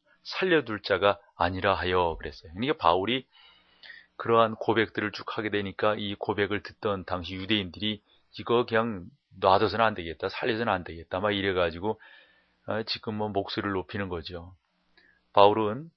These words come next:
자신이 예수 그리스도에 대해서 이방인들에게 말하도록 이방 세계에 보내졌다는 사실, 그것을 지금 언급하고 있는 겁니다. 유대인들은 그것을 이미 알고 있었습니다. 그래서 그가 이방인이란 말을 입에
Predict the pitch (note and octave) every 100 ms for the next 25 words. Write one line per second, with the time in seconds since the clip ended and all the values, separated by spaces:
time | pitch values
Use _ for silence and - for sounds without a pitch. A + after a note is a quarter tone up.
0 | _ - G2+ A#2+ A2 G#2+ - A#2 B2 -
1 | - G2 F#2+ F2 A2+ A2+ E2 - _ -
2 | - - - B2+ C#3 C3+ B2+ A2 G2+ G2+
3 | F#2+ E2 F#2+ F#2 G2 F#2+ E2 G2+ A2 B2
4 | B2 A2+ G2 G2+ - F#2+ F#2+ G#2 - G#2
5 | G#2 - E2+ E2+ F2 D2+ _ _ _ -
6 | G#2+ A#2 G#2+ C#3 D3 - - - - _
7 | - - G#2+ F#2 F2+ G#2+ - F#2+ G2 G#2
8 | F#2 D#2+ D#2+ D#2 D#2 - _ _ _ _
9 | - _ _ A2+ A2+ G#2+ G2+ G2+ G2+ F2+
10 | F2+ G2+ A2 G#2+ F2 F#2+ G2+ F#2 F#2 -
11 | E2+ D#2 E2+ _ _ - G#2 G#2 G2 F#2+
12 | A2 G2+ - - _ _ A#2+ C3+ C#3 C#3
13 | C3+ B2 A#2 A2 F#2+ F#2+ G#2 C3+ B2+ G#2
14 | G#2+ G#2 F2